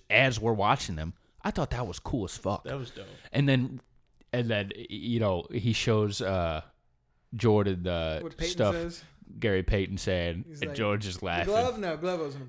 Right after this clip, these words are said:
Speaker 1: He's
Speaker 3: problem."
Speaker 1: like, "I didn't have no problems with Gary
Speaker 3: <laughs>
Speaker 1: Payton."
Speaker 3: That was funny.
Speaker 1: It was great.
Speaker 2: I love that.
Speaker 1: Th-, I thought that was one of the best things they did throughout the whole doc.
Speaker 2: That's good shit. All right. So,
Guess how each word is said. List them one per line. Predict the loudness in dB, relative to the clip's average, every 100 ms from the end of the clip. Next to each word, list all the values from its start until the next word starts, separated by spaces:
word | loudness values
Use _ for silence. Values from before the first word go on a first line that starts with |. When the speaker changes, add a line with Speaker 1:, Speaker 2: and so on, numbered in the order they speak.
| -6
Speaker 1:
He's | -2
Speaker 3:
problem." |
Speaker 1:
like, | 0 -2 -2
"I | -2
didn't | 0 0
have | -2 0
no | -2
problems | 0 0 2 0 -6
with | -6
Gary | -4 -2
Speaker 3:
<laughs> | 0
Speaker 1:
Payton." | 0 -2 -4 -2
Speaker 3:
That | -2 0 -2 -2 -6 -16 -14 -12 -6 -4
was | -4
funny. | -6 -10 -6
Speaker 1:
It | -2
was | -2 -2
great. | -4 -4
Speaker 2:
I | -4
love | -8
that. | -8 -12 -14 _ _ _ _ _ _ -8 -2
Speaker 1:
Th-, | 0
I |
thought | 4 4
that | 4 2
was | 2
one | 0 0
of |
the | 0
best | -2 -4
things | -6 -6
they | -6
did | -6 -8 -4
throughout | -6 -6
the | -8
whole | -10
doc. | -8 -10 -12 -16 -20 _ _ _ _
Speaker 2:
That's | -20 -20
good | -20 -20
shit. | -20 -20 -20 _ _ _ _ _
All | -8
right. | -6 -8 _ _ _ _ -20 -20 -20 _
So, | _ -2 0 0